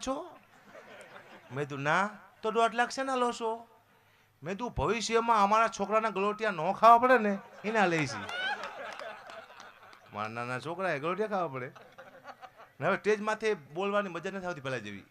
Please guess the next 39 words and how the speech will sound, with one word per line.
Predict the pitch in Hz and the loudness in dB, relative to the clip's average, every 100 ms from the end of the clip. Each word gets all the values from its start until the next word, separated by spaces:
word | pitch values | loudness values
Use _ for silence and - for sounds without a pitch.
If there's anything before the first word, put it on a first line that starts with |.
| _ | _
બીક | 165 202 | -12 -8
લાગે | 139 120 104 | -6 -6 -8
છે. | 110 | -12
હાલો, | 107 101 | -12 -4
માફી | 113 147 175 | -2 -2 -6
ને | |
મગાવતા | 180 202 208 214 | -6 -4 -4 -4
બધાય. | 208 240 311 - - - 226 247 277 262 302 233 - - - - 120 | -6 -8 -12 -20 -20 -20 -20 -16 -14 -12 -12 -12 -14 -16 -18 -10 -2
ભૂલ | 180 | 2
થાય | 226 | 4
ને | 233 | 10
માફી | 302 - | 10 12
માંગો. | 311 339 370 381 370 - - - | 12 12 12 12 12 8 -6 -4
કલાકાર | 247 277 262 254 | 0 2 2 2
હાવ | 262 311 | 4 2
ગરીબ | 262 262 | 2 -4
બિચારા. | 196 196 123 104 - _ _ | -4 -6 -6 -8 -14 _ _
"ભૂલ | 143 165 | -6 -6
થઈ | 180 | -6
ગઈ, | 190 | -6
સોરી, | 185 147 175 180 | -2 0 0 0
હવે | 131 185 | 0 2
નહીં | 196 | 2
બોલતો." | 170 151 143 | -2 -4 -8
શું | 226 214 _ _ _ - | -8 -12 _ _ _ -6
બોલો | 143 180 | -4 -4
છો, | 196 | -6
શું | 220 233 | -6 -2
લેવા? | 175 160 - - - - - - - 554 - - 554 523 - 294 269 262 - | 0 -2 -4 -16 -20 -20 -20 -16 -12 -10 -8 -8 -6 -8 -8 -14 -14 -16 -12
શું | 208 190 | -10 -8
થઈ | 180 | -10
ગયું? | 160 220 | -12 -16
શું | 208 | -14
થઈ | 196 165 | -16 -14
ગયું? | 143 120 - - - - - - | -18 -20 -20 -20 -20 -20 -20 -4
બોલો, | 165 285 | 2 2
શું | 294 294 | 2 0
લેવા | 180 117 | 0 0
આવ્યું? | 110 | -2